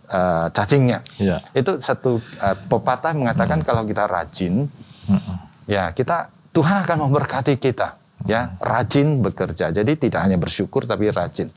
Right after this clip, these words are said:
Speaker 2: Mm-mm.
Speaker 1: Ya, prinsip ketiga, ketika kita menjalankan, ya,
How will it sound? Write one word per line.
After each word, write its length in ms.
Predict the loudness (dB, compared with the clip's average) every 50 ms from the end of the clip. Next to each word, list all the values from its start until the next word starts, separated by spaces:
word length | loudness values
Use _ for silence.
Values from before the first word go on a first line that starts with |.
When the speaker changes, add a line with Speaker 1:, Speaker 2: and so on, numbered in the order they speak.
| -8 -4
Speaker 2:
Mm-mm. 400 | 0 0 0 -2 -4 -8 -10 -8 -8 -12 -16 -18 -20 -14 -4
Speaker 1:
Ya, 180 | 0 2 2 2
prinsip 380 | 2 2 0 0 2 0 -2 -2
ketiga, 840 | -2 -4 -2 0 0 0 0 0 -4 -4 -2 -2 0 0 -2 -4 -6 -10 -18 -20 _ _ _ -20 -20 _ _ _ -20 -20 _ _ _ -20 _ -20 _ -4
ketika 420 | -4 -4 -2 -2 -2 -2 -2 -4
kita 340 | -2 -2 -4 -2 -2 -2 -2 -2 -2 -4 -2
menjalankan, 880 | -2 0 0 0 0 -2 -2 0 0 -2 -2 -2 -2 -4 -2 -2 -4 -6 -8 -16 _ _ _ _ -12
ya, 260 | -8 -8 -8 -8 -10